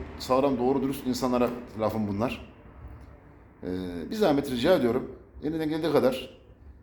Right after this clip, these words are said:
e, videolarımı seyredin. Bazı şeyleri alın, faydalanın. Ama abone olun, nokta dahi de olsa yorum yapın. Sizden tek ricam bu. Ee, ben bunun için kimseye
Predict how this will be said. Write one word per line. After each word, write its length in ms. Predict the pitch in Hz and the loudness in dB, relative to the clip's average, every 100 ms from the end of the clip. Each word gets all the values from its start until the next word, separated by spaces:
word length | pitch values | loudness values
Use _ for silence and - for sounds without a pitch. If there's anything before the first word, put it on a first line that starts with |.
| - - | -20 -12
e, 60 | 85 82 82 82 82 76 | -8 -6 -6 -6 -8 -6
videolarımı 360 | 120 175 170 160 | -2 2 2 0
seyredin. 360 | - 120 113 117 - - - - - - - - - - - | 0 0 0 -2 -12 -20 -20 -20 -20 -20 -20 -20 -20 -8 2
Bazı 240 | 131 156 | 4 4
şeyleri 240 | 165 151 | 2 2
alın, 360 | 151 147 131 131 - - - - - - - - | 4 6 4 2 -8 -16 -20 -20 -20 -16 -14 -8
faydalanın. 480 | - 120 143 135 139 - - - - - _ - | 0 2 4 4 2 -2 -10 -20 -20 -20 _ -4
Ama 280 | 147 208 196 | 0 2 2
abone 260 | 139 170 208 | 4 4 4
olun, 320 | 160 - - - - | 2 -2 -10 -14 -4
nokta 320 | 180 185 208 | -2 2 4
dahi 220 | 151 123 | 4 2
de 40 | |
olsa 280 | 139 160 147 | 2 2 2
yorum 220 | 156 147 | 2 2
yapın. 180 | 117 - - - - - - - - - | 2 -2 -12 -16 -20 -20 -20 -20 -18 -18
Sizden 200 | - 170 | -10 -8
tek 180 | 180 175 | -4 -2
ricam 260 | 139 131 120 | 2 2 2
bu. 40 | - - - - - - - - - - 90 | -2 -6 -12 -14 -16 -16 -16 -18 -20 -12 -8
Ee, 340 | 101 101 104 | -8 -6 -2
ben 160 | 165 170 | -2 2
bunun 160 | 180 | 2
için 140 | 180 180 | 2 -2
kimseye 500 | 185 - 156 165 | -4 0 0 0